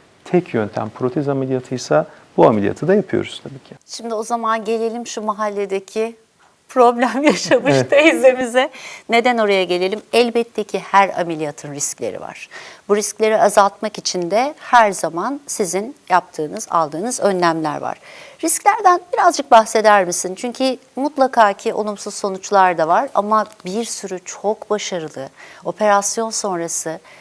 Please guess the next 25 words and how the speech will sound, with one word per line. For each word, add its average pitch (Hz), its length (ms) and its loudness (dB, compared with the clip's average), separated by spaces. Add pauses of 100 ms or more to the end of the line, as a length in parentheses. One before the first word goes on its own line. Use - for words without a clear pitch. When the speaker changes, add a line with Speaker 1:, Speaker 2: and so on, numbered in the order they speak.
(380)
Speaker 2:
e, 170 720 -2
sosyal 214 400 -6
hayatına 196 420 -2
geri 202 300 -2
dönmüş 175 420 -6
de 294 100 0
vaka 247 300 0
var. 170 240 -6 (320)
Speaker 1:
Evet. 123 180 0 (480)
Aslında 175 480 2
bu 170 160 4
her 208 200 4
mahalledeki 131 600 0
o, 131 360 2 (320)
e, 117 320 0
hasta, - 460 -4 (680)
e, 120 200 2 (120)
genelde 147 540 2
bu 185 100 0
hastalar 127 640 -2 (720)
fayda 180 360 2
görmüş 156 420 4
hastalar 113 420 -2
oluyorlar 131 400 -4
ama 104 240 -6